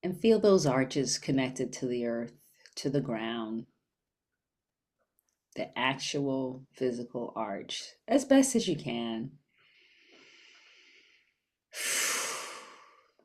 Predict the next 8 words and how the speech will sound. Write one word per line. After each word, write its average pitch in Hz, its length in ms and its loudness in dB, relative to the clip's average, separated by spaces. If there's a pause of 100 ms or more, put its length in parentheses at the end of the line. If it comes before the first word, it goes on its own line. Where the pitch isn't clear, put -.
(1120)
And 147 140 0
then 151 80 6
we're 151 80 6
gonna 156 180 4
breathe 160 600 6
in. 147 500 4 (380)
Just 175 200 0
imagine 135 840 2